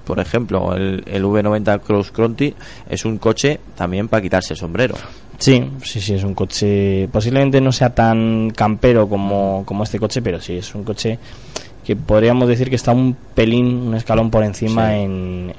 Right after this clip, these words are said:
Speaker 2: en muchas cosas. O sea, Subaru, eh, son coches que están muy bien, son coches muy probados, pero están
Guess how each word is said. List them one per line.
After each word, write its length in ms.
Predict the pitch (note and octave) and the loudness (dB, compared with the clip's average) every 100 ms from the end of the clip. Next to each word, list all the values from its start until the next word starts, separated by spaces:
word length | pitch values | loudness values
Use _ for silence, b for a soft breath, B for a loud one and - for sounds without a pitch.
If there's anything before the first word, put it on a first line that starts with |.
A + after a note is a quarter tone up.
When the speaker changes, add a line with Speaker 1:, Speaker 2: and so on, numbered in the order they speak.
| - | -8
Speaker 2:
en 60 | |
muchas 320 | G2 G2 G2 - | -6 -4 -6 -6
cosas. 280 | G2 F#2 F2+ | -6 -6 -4
O 20 | |
sea, 120 | G2+ | -6
Subaru, 520 | - F#2+ G#2 A2+ A#2+ B2 B B B B - | -2 2 4 4 2 0 B B B B -8
eh, 600 | G#2+ G2 G2 G2 G2 G2 | -2 0 0 0 -2 -4
son 160 | G2+ A2+ | -4 -4
coches 300 | A#2+ B2+ - | -2 -2 -2
que 100 | A#2 | -4
están 260 | - A#2 | 0 0
muy 140 | A2+ A2 | 2 4
bien, 180 | A#2 B2+ | 4 4
son 120 | A#2+ | 2
coches 220 | A2+ A#2 | 0 0
muy 140 | A2+ A#2+ | 2 2
probados, 480 | A2 A2 A#2 C3+ C3+ | 4 4 6 4 0
pero 720 | A2 G2 G2 F#2+ G2 F#2+ F#2+ | -2 0 2 2 2 2 0
están 680 | G2 - A2 A2+ A2+ A#2+ | -2 -4 -2 0 -2 -4